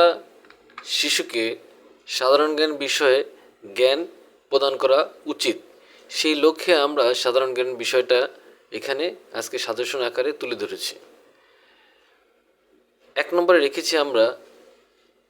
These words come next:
ফুলের রানী বলা হয় কাকে? উত্তরটা আমরা দিয়েছি গোলাপ। দুই নম্বরে রেখেছি কাকের রং কী? উত্তর কালো। তিন নম্বর, তোমার কয়টি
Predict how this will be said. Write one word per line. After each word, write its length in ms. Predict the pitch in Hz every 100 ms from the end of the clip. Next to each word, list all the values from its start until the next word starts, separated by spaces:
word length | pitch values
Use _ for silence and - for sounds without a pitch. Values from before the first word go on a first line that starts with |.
| -
ফুলের 360 | - 147 165 156
রানী 240 | 143 147 151
বলা 260 | 123 131
হয় 280 | 123 123 123
কাকে? 340 | 113 104 - - - - - _
উত্তরটা 500 | 143 - - 143 - 131
আমরা 220 | 110 107
দিয়েছি 380 | 110 113 - 165 - - _ _ _ _ _ -
গোলাপ। 340 | 110 113 87 - - _ _ _ _ _ _ _ _ _ _ _
দুই 180 | 104 143
নম্বরে 300 | 156 156 160
রেখেছি 420 | 143 139 160 139 135 160 - - -
কাকের 380 | 127 - 151 135
রং 180 | 127 135 131 -
কী? 160 | - - - _
উত্তর 400 | 131 - - 156 175 - _ - _ -
কালো। 260 | - 117 92 - - _ _ _ _ _ _ _ _ _ _ _ _ _ _ _ _ _ _ _ 156
তিন 120 | 156 156
নম্বর, 300 | 139 120 123 - - _ _ _
তোমার 280 | 151 151 160 156
কয়টি 400 | 139 135 160